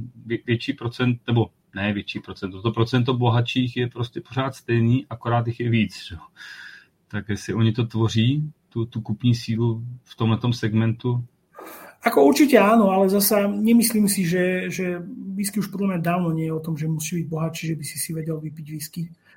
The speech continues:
Speaker 2: a dobrú whisky. A ako podľa mňa je čoraz viacej aj na Slovensku, aj v Čechách, aj v Polsku ľudí, ktorí proste si môžu dovoliť dať, povedzme, sto eur za fľašku. Pretože oni, ako, my to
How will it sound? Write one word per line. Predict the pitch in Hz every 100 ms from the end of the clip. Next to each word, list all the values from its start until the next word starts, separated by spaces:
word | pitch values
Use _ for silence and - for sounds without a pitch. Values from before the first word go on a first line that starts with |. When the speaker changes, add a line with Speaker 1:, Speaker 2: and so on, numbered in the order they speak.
| _
Speaker 2:
a | -
dobrú | 160 160 156
whisky. | 151 - 175 170 170 _ _ -
A | - 156 156
ako | 160 175 170 190
podľa | 185
mňa | 180 175
je | 170 -
čoraz | 196 190 160
viacej | 170 175 180 165
aj | 165
na | 175
Slovensku, | 170 175 165 - 165
aj | 156
v |
Čechách, | 170 175 165
aj | 147
v |
Polsku | 175 170 - 170
ľudí, | 160 170 170 - - _ _
ktorí | 175 175 170
proste | 170 170 - 175 170 165 - _ _
si | - 180
môžu | 170 185 170
dovoliť | 165 165 170 160 147
dať, | 160 165
povedzme, | 170 165 160 151
sto | - 160
eur | 160 156
za | 160
fľašku. | 151 160 143 - 147 _ - - _ _
Pretože | 170 170 165 175
oni, | 180 180
ako, | 175 - 185
my | 190
to | 202